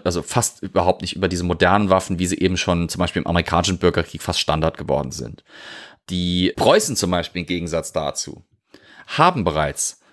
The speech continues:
äh, moderne Gewehre. Die haben nämlich zum Beispiel das Dreisegewehr. Das Dreisegewehr war ein früher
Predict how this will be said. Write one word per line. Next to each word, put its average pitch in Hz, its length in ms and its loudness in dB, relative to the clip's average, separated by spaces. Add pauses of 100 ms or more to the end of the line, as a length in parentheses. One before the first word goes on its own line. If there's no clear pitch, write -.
(220)
äh, 80 140 -2
moderne 82 440 2
Gewehre. 78 460 -2
Die 82 140 -2
haben 104 120 2
nämlich 104 200 0
zum 98 80 -4
Beispiel 92 240 -2
das 85 140 -6
Dreisegewehr. 80 760 0 (540)
Das 87 120 -6
Dreisegewehr 131 840 4
war 101 480 2 (380)
ein 90 440 2
früher 120 680 0